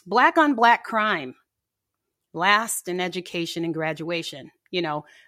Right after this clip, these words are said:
literacy rates and graduation rates, poorest or last in economic status, poorest or last in health and labor.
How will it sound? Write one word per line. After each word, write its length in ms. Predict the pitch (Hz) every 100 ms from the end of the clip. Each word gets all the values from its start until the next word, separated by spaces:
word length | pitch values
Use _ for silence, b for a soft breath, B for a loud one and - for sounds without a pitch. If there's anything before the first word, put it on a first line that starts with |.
| -
literacy 480 | 220 240 208 - 151
rates 300 | 151 147 170
and 80 |
graduation 640 | 170 165 170 180 202 190 147
rates, 340 | 156 156 - _ _ _ _ _ _
poorest 720 | - 330 330 220 156 - - _ _ _ _
or 180 | 202 202
last 440 | 202 226 214 -
in 100 | 202
economic 560 | 202 214 190 190 196 -
status, 640 | - 175 147 127 - - _ _ _ _
poorest 540 | - 226 233 214 - -
or 140 | 180
last 380 | 175 180 180 -
in 120 | 170
health 380 | - 185 180 190
and 140 | 202 190
labor. 520 | 214 226 175 120